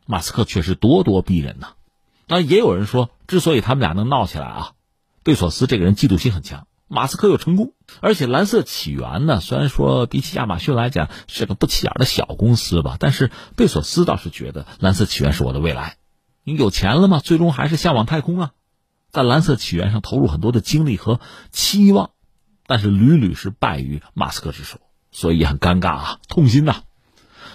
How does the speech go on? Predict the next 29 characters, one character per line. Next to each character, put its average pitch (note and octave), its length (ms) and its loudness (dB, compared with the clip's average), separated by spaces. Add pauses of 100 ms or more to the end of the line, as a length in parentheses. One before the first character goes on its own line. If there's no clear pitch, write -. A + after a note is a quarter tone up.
(140)
所 C3+ 120 2
以 C#3 40 4
你 C3 60 2
看， C3+ 120 0
说 D#3 100 -2
到 D#3 120 2
这 D3+ 60 2
儿， D3 60 4
我 A#2 100 4
们 C3 100 2
是 D3+ 100 0
不 C3 100 2
是 B2 100 2
把 F2 160 0
这 A#2+ 100 -2
个 A#2 60 -2
江 C#3 200 -2
湖 C3 140 -2
恩 C3 100 -2
怨 A#2 160 -2
算 G2+ 180 -2
说 D3 200 2
清 F#3 260 2
楚 C#3 100 2
了？ F2 100 2
表 B1 280 -4
面 D#3 340 0
上 B1+ 240 -8
是 A1+ 280 -14